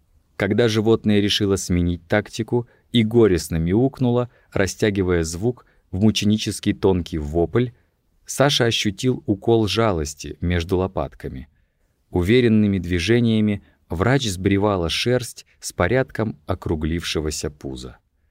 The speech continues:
Выдавив добрую порцию геля на бледную, синеватую кожу, Евгения примостила датчик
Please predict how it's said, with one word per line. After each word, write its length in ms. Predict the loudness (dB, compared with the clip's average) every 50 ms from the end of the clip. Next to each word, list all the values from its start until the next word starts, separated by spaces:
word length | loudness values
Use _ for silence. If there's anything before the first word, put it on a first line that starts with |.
| _ _ _ _ _ _ _ _ _ _ _ _ _ _ -6
Выдавив 480 | 0 2 4 4 4 4 4 4 2 4
добрую 460 | 4 4 4 4 4 4 4 4 4
порцию 500 | 2 2 0 0 0 -2 -6 -6 -6 -4
геля 400 | 0 2 4 4 4 2 0 0
на 140 | 0 -2 -2
бледную, 640 | -2 -2 0 2 2 0 0 -2 -4 -4 -6 -8 -8
синеватую 720 | -10 -6 -4 -2 0 0 0 0 0 -2 -4 -6 -6 -6
кожу, 500 | -4 -2 0 0 2 2 0 0 -2 -2 -8 _ _ _ _ _ _
Евгения 600 | -2 0 0 0 2 2 2 4 4 2 2 0
примостила 680 | -2 -2 -2 0 0 -2 -2 -4 -4 -2 0 0 0 0
датчик 600 | 0 0 0 0 0 -2 -4 -6 -6 -6 -8